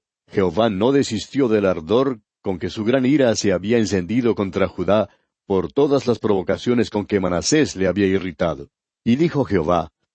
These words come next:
"También quitaré de mi presencia a Judá, como quité a Israel, y desecharé a esta ciudad que había escogido, a Jerusalén, y a la casa de la cual había yo dicho, 'Mi nombre estará allí'".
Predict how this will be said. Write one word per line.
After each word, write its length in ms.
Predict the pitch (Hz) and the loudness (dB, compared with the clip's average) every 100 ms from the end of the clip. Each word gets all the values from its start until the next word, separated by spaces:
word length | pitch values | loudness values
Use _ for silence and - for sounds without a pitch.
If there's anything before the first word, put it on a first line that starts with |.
| _ _ | _ _
"También 340 | 82 78 104 120 | -6 -2 -2 -2
quitaré 380 | 117 107 120 | -2 0 2
de 80 | 123 | 2
mi 100 | 110 | 0
presencia 600 | 104 95 - 127 - 110 | 2 0 2 0 0 0
a 20 | |
Judá, 500 | - 92 87 113 123 - | 0 -2 2 2 0 -6
como 240 | 101 98 | -4 -4
quité 320 | - 139 147 139 | -4 -2 2 2
a 40 | |
Israel, 600 | 120 - 95 95 123 110 _ _ _ | 0 -2 0 2 0 -2 _ _ _
y 140 | 82 82 | -8 -2
desecharé 580 | 98 120 - 107 135 143 | 0 0 0 2 4 4
a 100 | 110 | 2
esta 220 | - 104 | 2 -2
ciudad 380 | - 90 113 90 | 0 0 0 0
que 100 | 95 | -2
había 200 | 95 101 | 0 -2
escogido, 600 | - 85 156 123 80 71 | -4 -6 -2 -2 -4 -6
a 80 | 90 | -8
Jerusalén, 640 | 87 95 87 87 120 131 - _ _ _ _ | -6 -6 -4 0 0 -2 -8 _ _ _ _
y 120 | 95 | -2
a 40 | 104 | 0
la 120 | 98 | 2
casa 320 | 131 135 123 | 2 2 2
de 100 | 113 | 2
la 120 | 98 | 0
cual 200 | - 127 | 0 0
había 240 | 110 107 101 | 2 2 2
yo 180 | 101 | 0
dicho, 440 | 101 113 - 107 - _ _ | 0 -2 -2 -2 -4 _ _
'Mi 160 | 92 92 | -6 -2
nombre 400 | 135 127 104 90 | 0 0 2 2
estará 320 | 78 95 90 | 0 -2 0
allí'". 340 | 90 90 73 | 0 -4 -8